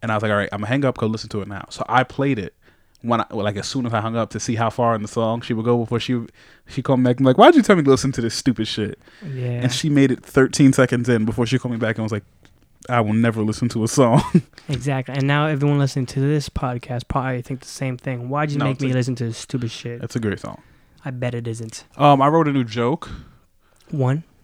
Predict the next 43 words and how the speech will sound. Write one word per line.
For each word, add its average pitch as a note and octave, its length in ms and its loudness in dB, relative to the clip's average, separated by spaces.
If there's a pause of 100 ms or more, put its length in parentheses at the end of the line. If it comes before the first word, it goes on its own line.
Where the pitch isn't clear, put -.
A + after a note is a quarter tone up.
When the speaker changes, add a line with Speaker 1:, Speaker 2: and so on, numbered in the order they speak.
(140)
Speaker 1:
Uh, A2 500 -6 (640)
I C3 120 6
wrote D#3 180 6
it, C3+ 140 0
like, G#2+ 160 -8 (180)
four A#2 180 -2
times. - 540 -8 (160)
Speaker 2:
Mm. C3 280 -8
Speaker 1:
I A2+ 100 0
have A2 180 2
a - 80 -6
couple G#2+ 260 -4
different G#2 300 -6
angles G#2 260 -4
on G2+ 140 -4
it. G#2 80 -8 (340)
Speaker 2:
Cool. C3+ 320 -6 (540)
Speaker 1:
Um, G#2 640 -4 (640)
I A2+ 240 0
Speaker 2:
But - 60 -10
Speaker 1:
am A2 240 -8 (300)
piecing, A#2 440 -6 (800)
uh, A2 300 0 (100)
'cause, B2+ 240 2
because, A#2 480 4
um, G#2+ 360 -4 (100)
it's C3+ 160 -4
funny. C3 260 4 (320)
The A#2 80 -6
show C#3+ 200 0
that C#3 120 4
I'm B2 80 4
producing A#2+ 420 -2
for G#2 320 -2
my G2+ 120 -6
birthday G#2+ 420 -4
is G#2+ 100 -8
gonna A#2+ 140 -2
be A2+ 100 2
my G2+ 140 -2
first G#2 280 -6
set G#2 260 -4
that's - 240 -8